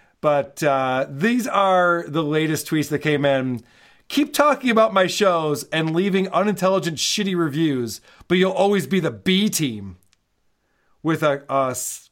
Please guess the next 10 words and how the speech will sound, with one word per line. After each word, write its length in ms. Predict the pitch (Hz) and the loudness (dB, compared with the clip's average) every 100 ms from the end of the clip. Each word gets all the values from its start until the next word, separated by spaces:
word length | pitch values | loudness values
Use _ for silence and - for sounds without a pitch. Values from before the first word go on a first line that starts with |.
| _ | _
crying 680 | - - 170 175 180 175 170 | -16 -4 0 2 2 0 -2
emoji. 880 | 143 147 143 147 139 123 117 110 - _ _ _ _ - | -2 -2 0 0 -2 -4 -6 -8 -12 _ _ _ _ -2
And 300 | 151 147 143 | 0 2 0
he's 140 | 165 | 0
got 180 | 226 160 | 0 0
hashtags 600 | 165 190 - 196 165 143 | 0 0 0 -2 -2 0
like 200 | 139 - | -4 -2
ten 300 | 151 180 - | -2 0 0
thousand 500 | 196 180 170 160 135 | 2 2 2 -2 -2
downloads 800 | 123 143 170 185 185 170 - | -2 0 2 0 0 -6 -12